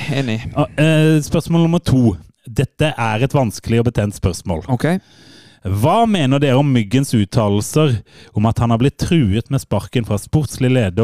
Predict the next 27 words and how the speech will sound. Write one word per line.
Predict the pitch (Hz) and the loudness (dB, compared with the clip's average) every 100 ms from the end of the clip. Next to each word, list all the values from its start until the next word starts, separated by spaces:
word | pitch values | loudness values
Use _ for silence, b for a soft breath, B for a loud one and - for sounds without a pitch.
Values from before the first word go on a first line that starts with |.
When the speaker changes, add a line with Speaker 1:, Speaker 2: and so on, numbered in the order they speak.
| 131 | 0
Speaker 2:
om | 113 | 0
han | 110 - | -2 -2
ikke | - - 98 | -8 -6 -4
brukte | 107 123 - 92 | -2 -2 -6 -8
spesielle | - 95 110 85 95 | -6 -4 -2 -2 -6
spillere? | - 95 80 76 - b b b b b b b b _ 101 110 | -2 -4 -4 -12 -16 b b b b b b b b _ -4 -2
Dette | - - | 0 0
har | 113 110 | 0 2
jeg | 113 | 2
jo, | 113 117 - - | 0 -2 -10 -14
eh, | 98 98 - _ | -6 -6 -6 _
jeg | 135 131 | -2 0
synes | 135 | 0
dette | 123 113 | 0 0
er | |
vanskelig | 107 95 98 | 0 -2 -2
å | 95 | -2
svare | 101 85 | 0 0
på. | |
Speaker 1:
Ja, | 143 135 | 0 0
men | 131 139 | -2 -4
det | 143 | -2
er | 143 | -2
jo, | 135 98 107 | -4 -6 -8
dette | 131 - 131 | -10 -8 -6
er | |
jo | 131 117 95 87 | -4 -6 -10 -14